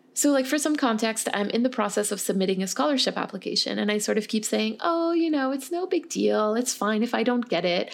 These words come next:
And, like, of course it's fine if I don't get it. But it, but getting it would, like, really, really make a huge difference for me.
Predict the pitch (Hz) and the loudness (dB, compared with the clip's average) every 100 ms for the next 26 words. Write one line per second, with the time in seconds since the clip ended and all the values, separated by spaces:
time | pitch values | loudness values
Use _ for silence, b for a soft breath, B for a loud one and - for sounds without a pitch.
0 | B - 302 339 - - 262 254 208 - | B 0 0 0 -4 0 0 2 -2 0
1 | 180 180 180 202 160 185 170 160 - B | 0 0 -2 -2 -2 -4 -4 -6 -6 B
2 | B B - 262 254 B B _ - 294 | B B 0 4 2 B B _ -8 -2
3 | - 233 285 359 359 302 269 254 220 190 | 0 2 2 2 2 0 2 0 -2 -4
4 | 202 208 214 190 185 196 190 185 208 - | 0 2 2 0 0 2 0 0 -2 -4
5 | - 190 165 - 180 180 - 202 - - | -4 -2 -2 0 -2 -2 -4 -4 -4 -6
6 | - - | -4 -6